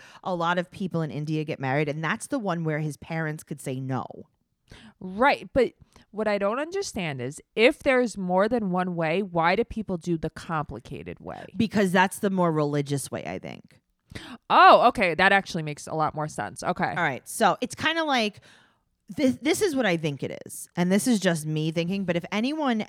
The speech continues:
Speaker 1: knows anything about this, um, this religion
Speaker 2: Yeah.
Speaker 1: or these, this culture,
Speaker 2: Yes.
Speaker 1: please correct me if I'm wrong.
Speaker 2: Yes.
Speaker 1: So basically what's happening, I think it's kinda like if I wanted to marry my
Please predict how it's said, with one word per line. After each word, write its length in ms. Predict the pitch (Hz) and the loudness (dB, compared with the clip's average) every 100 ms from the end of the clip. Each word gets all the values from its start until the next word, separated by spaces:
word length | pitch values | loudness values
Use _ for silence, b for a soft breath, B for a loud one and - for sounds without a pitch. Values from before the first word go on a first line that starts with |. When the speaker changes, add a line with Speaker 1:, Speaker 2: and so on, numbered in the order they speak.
| 202 | -4
Speaker 1:
knows 360 | 180 165 170 | 0 0 0
anything 280 | 180 180 175 | -2 -6 -6
about 360 | 160 147 151 - | -2 -2 -2 -2
this, 280 | 139 - - | -8 -8 -6
um, 420 | 143 127 123 - - - | -4 -2 -4 -10 -20 -14
this 240 | 147 - _ _ _ _ _ _ _ _ - 180 | -14 -14 _ _ _ _ _ _ _ _ -20 -10
religion 720 | 170 180 226 247 220 208 202 | -4 -2 0 2 2 0 0
Speaker 2:
Yeah. 320 | 202 170 143 | 2 4 2
Speaker 1:
or 100 | 127 151 - | -2 -8 -10
these, 200 | 170 165 - | -8 -8 -6
this 160 | 170 | -8
culture, 520 | - 226 226 170 135 B B | -4 -4 -2 -4 -6 B B
Speaker 2:
Yes. 220 | 196 156 | 0 0
Speaker 1:
please 180 | 240 233 | -2 -4
correct 440 | - 196 160 - | -4 -2 -2 -4
me 200 | 170 147 - | -10 -10 -10
if 160 | 135 | -10
I'm 180 | 113 117 | -10 -10
wrong. 260 | 73 50 - b - | -12 -14 -18 b -6
Speaker 2:
Yes. 120 | 175 | 0
Speaker 1:
So 120 | 196 | 0
basically 580 | 170 240 339 - 262 233 | 2 0 -2 -6 -6 -4
what's 200 | 180 - | -4 -4
happening, 420 | 147 143 151 147 | -4 -4 -6 -8
I 140 | 131 147 - | -8 -8 -10
think 180 | 147 139 | -12 -12
it's 140 | - | -14
kinda 320 | - 254 370 | -10 -8 -8
like 240 | 262 160 - | -8 -8 -8
if 140 | 175 - | -10 -8
I 220 | 180 226 | -4 -4
wanted 320 | 269 240 220 | -4 -6 -8
to 120 | - 175 | -10 -10
marry 720 | 160 143 139 139 131 120 120 b b b - | -8 -6 -8 -8 -8 -10 -14 b b b -12
my 540 | 165 170 165 165 165 | -4 -2 0 0 0